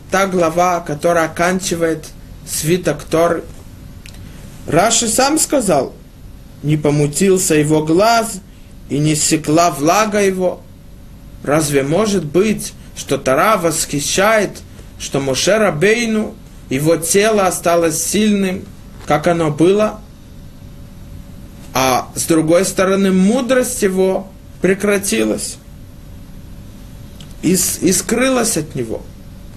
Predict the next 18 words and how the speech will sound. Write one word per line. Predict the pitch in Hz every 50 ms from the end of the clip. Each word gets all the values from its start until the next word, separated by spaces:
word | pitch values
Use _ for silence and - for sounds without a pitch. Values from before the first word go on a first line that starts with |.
| - - - - - - - - - - - - - - - - - -
Чем | - - - 160 190 220 214 202 156 143 - - - - - - -
важнее | 123 123 156 175 170 - - 165 175 180 190 202 202 196 196 190 - - - - - - - - - - - - -
то, | - 175 170
что | - - - 175 170
он | 175 180 175
оста-, | 170 - - - 165 170 160 - -
стал, | - - - 170 165 170 160 - - - -
остался | 139 135 - - - 160 175 180 180 - 175 156
здоровым | 147 143 151 151 156 160 165 180 180 180 170 160
и | 151
сильным, | 147 - - - 175 190 202 196 190 196 208 214 - - - - - - - - - - - - - - - - -
чем | - - 160 160 160 160 151 147 - - - - - - -
то, | 160 160 165
что | - - 170 165
у |
него | 160 165 156 156 160 160
осталась | 160 156 - - 160 160 170 170 160 160 -
мудрость? | 156 147 151 165 165 - - - - - - - -